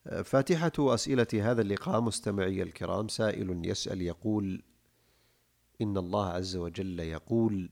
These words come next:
"فبشر عبادي الذين يستمعون القول فيتبعون أحسنه،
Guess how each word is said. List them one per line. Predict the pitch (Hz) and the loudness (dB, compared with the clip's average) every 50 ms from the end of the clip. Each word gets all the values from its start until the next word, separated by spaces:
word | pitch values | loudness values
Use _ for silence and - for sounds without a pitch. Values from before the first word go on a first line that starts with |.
| _ _ _ _ _ _ _ _ _ _ _ _ _ _ _ _ _ _ _ _ | _ _ _ _ _ _ _ _ _ _ _ _ _ _ _ _ _ _ _ _
"فبشر | _ - - 104 101 113 120 - - - - 104 90 87 85 87 | _ -4 -2 2 4 4 4 2 0 -2 -2 -2 0 0 -2 -2
عبادي | 87 82 101 101 107 107 101 95 95 92 | 0 2 2 4 4 4 2 2 0 -2
الذين | 85 85 80 80 80 76 87 104 107 104 98 92 | -2 -2 -2 -2 -4 -2 -2 0 0 2 2 0
يستمعون | 87 85 82 80 - - - - 87 82 82 82 80 78 90 98 98 95 92 87 | 0 0 -2 -2 -4 -6 -6 -6 -6 -6 -4 -4 -4 -4 -4 -2 -2 -2 -2 -2
القول | 82 80 78 78 - - 98 104 98 95 90 82 | -4 -4 -6 -8 -4 -2 -2 0 0 0 -2 -4
فيتبعون | - - 82 82 82 80 - - - 82 76 73 78 78 76 92 98 95 92 87 | -4 -4 -4 -4 -4 -6 -8 -10 -8 -8 -6 -6 -6 -6 -4 -4 -6 -4 -6 -6
أحسنه، | 80 - - 85 - - - - 107 95 87 | -6 -8 -10 -12 -14 -12 -8 -4 -4 -4 -4